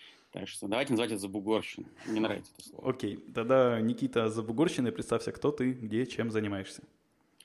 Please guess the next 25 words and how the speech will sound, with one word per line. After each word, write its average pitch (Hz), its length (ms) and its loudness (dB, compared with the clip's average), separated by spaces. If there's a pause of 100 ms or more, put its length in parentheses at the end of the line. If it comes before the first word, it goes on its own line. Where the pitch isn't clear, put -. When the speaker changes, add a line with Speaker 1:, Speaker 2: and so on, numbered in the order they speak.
(160)
Speaker 1:
А, 107 440 2 (260)
меня 104 200 0
зовут 107 220 0
Никита 110 280 -4
Грошин, 135 480 0
я 107 480 0
программист. 110 560 2 (720)
И, 110 240 2 (180)
э, 98 440 0 (100)
последние 107 480 0
десять 98 200 -2
лет 117 180 0
я 107 40 -2
работал 104 300 -2
как 104 220 -6
программистом 110 640 2
в - 20 0
разных 101 320 -2
компаниях. 117 640 0 (680)
Э, 113 480 0 (220)
наверное, 117 260 0
последние 123 440 0
пять 117 220 -2
лет 131 160 -2
я 113 320 0